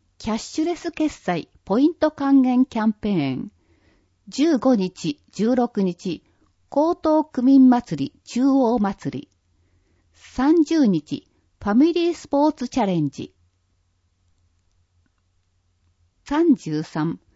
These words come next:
世帯と人口、令和四年九月一日現在、世帯、二十八万千八百四十八世帯、前月比、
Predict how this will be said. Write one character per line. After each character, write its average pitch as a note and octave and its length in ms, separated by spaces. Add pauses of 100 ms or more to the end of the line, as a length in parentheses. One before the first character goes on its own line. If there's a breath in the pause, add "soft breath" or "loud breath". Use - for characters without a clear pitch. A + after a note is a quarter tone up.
(260)
世 - 300
帯 G#3+ 200
と D3 180
人 E3+ 260
口、 E3 540 (640)
令 D#4+ 240
和 G3+ 140
四 D#3+ 160
年 E3 300 (100)
九 D4+ 120
月 C4+ 260
一 C4 260
日 C4 280
現 G3+ 260
在、 B2+ 260 (920)
世 - 280
帯、 F3 280 (640)
二 D4 180
十 A#3+ 240
八 F3+ 340
万 F3+ 320
千 D4+ 380
八 G3+ 180 (120)
百 F#3 240
四 B3+ 280
十 D3 220
八 D#3+ 240
世 F#3+ 260
帯、 C#3 200 (1000)
前 D4+ 300
月 C#4+ 260
比、 - 300